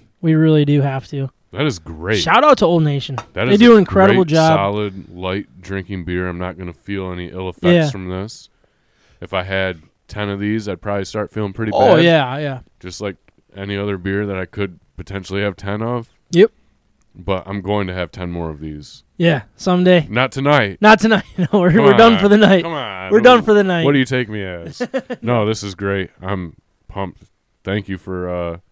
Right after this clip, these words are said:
Speaker 2: picking some of these up. This
Speaker 1: Yeah,
Speaker 2: is a solid
Speaker 1: no,
Speaker 2: pick.
Speaker 1: I, I was, so, like I said, I've been listening s-, to ninety-seven one The Ticket. They talk a lot about Old Nation.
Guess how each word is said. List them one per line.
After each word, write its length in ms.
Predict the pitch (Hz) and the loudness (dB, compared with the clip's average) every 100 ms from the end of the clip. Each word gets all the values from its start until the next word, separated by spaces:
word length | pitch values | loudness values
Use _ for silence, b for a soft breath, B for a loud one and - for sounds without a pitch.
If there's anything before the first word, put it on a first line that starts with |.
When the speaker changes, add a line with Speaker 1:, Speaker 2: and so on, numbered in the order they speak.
| _ _ _ _ | _ _ _ _
Speaker 2:
picking 260 | - 101 92 | -14 -12 -14
some 220 | - 104 | -10 -8
of 80 | 95 | -6
these 240 | 95 92 | -6 -8
up. 260 | 90 107 80 | -6 -6 -6
This 140 | 87 156 | -10 -2
Speaker 1:
Yeah, 240 | 262 208 | 0 0
Speaker 2:
is 60 | - | -2
a 40 | |
solid 220 | - 95 | -4 0
Speaker 1:
no, 340 | 185 226 185 190 | 2 2 2 0
Speaker 2:
pick. 140 | 170 - | -4 -4
Speaker 1:
I, 120 | 180 | 2
I 40 | |
was, 380 | 226 233 175 - - | 6 4 2 -6 -14
so, 360 | - 214 208 - - | -2 2 2 -2 -10
like 280 | - 214 208 | -4 0 0
I 60 | |
said, 300 | 180 175 165 - | 0 -2 -2 -4
I've 160 | 185 | -6
been 200 | 190 180 | -4 -2
listening 280 | 185 180 180 | -2 -2 -6
s-, 140 | 160 - - | -8 -12 -6
to 120 | 180 | -4
ninety-seven 400 | 170 175 180 175 | -2 -2 -2 -4
one 80 | 170 | -4
The 60 | |
Ticket. 360 | 147 156 147 - b b - | -4 -4 -4 -4 b b -14
They 120 | - | -6
talk 260 | - 180 170 | 2 2 2
a 40 | |
lot 220 | 160 160 | 2 2
about 220 | 160 160 156 | 4 2 0
Old 160 | 160 | -4
Nation. 460 | 156 147 - 151 | -4 -6 -8 -8